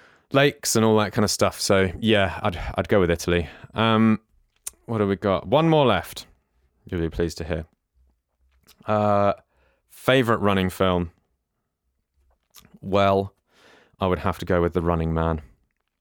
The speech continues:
Now, it doesn't rank especially highly across the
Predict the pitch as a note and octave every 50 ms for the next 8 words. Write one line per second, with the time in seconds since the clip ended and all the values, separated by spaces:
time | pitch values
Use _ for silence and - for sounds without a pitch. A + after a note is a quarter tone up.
0 | _ - _ - G2+ G2 F#2+ F#2+ F#2+ F#2 F2 - - - _ _ _ - F#2+ -
1 | C3+ G#2+ A#2 A2 G#2 A2+ A2+ A2 G#2 - - - - - - - F2+ - - -
2 | D3+ C3 - - - F#2+ F2+ E2+ F#2 F2+ F2+ F2 F2+ F2+ G2 G2 F#2+ - - F#2
3 | F#2 - - - F#2 F2 - - - - F2+ F2+ F2+ F2 E2+ E2